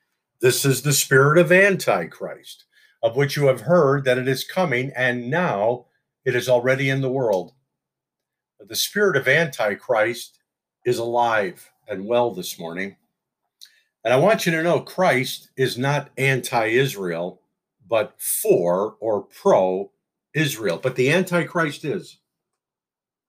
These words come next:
Look at verse nine. "And the great dragon was thrown down, the serpent of old, who's called the devil and Satan, who deceives the whole world." He deceives the whole world.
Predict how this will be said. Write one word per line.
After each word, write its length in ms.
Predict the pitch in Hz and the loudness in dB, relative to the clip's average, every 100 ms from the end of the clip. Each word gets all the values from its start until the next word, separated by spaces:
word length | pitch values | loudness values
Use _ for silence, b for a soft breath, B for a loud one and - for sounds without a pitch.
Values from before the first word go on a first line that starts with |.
| _ _ _ - | _ _ _ -14
Look 300 | - 277 277 | -8 -4 -4
at 80 | 180 | 0
verse 340 | 190 180 - | 2 2 0
nine. 340 | 143 98 76 - _ _ _ _ _ _ _ _ _ _ _ _ _ _ | -4 -4 -8 -16 _ _ _ _ _ _ _ _ _ _ _ _ _ _
"And 180 | 117 107 | -4 -4
the 60 | 104 | -2
great 320 | 123 147 143 | 0 0 0
dragon 520 | 135 151 117 107 110 | 0 2 2 0 -6
was 180 | 110 - | -8 -10
thrown 400 | 135 143 139 101 | -4 -2 0 -2
down, 400 | 127 104 107 113 | 0 0 -2 -4
the 100 | 104 | -6
serpent 520 | - 160 156 165 147 | -4 -4 -4 -6 -8
of 140 | 151 | -4
old, 360 | 104 104 110 101 | 0 2 0 -4
who's 200 | 113 101 | -10 -8
called 280 | - 120 104 | 2 2 2
the 60 | |
devil 580 | 95 160 147 90 98 98 b b b b _ | -4 2 2 2 -2 -4 b b b b _
and 180 | 117 110 | -2 0
Satan, 520 | - - 151 143 95 | 0 0 0 -2 -10
who 180 | 170 165 | -12 -12
deceives 840 | 180 110 - - 208 117 104 - | -12 -8 -6 -4 -2 -2 -4 -6
the 140 | - 107 | -4 0
whole 260 | 120 120 | 4 4
world." 340 | 120 127 113 98 | 6 6 4 2
He 140 | 127 | -2
deceives 720 | 123 120 - - 190 110 107 | 0 -2 -2 -2 0 -2 -4
the 120 | 120 113 | -6 -4
whole 220 | 131 127 | -2 0
world. 380 | 131 123 104 | 2 0 -2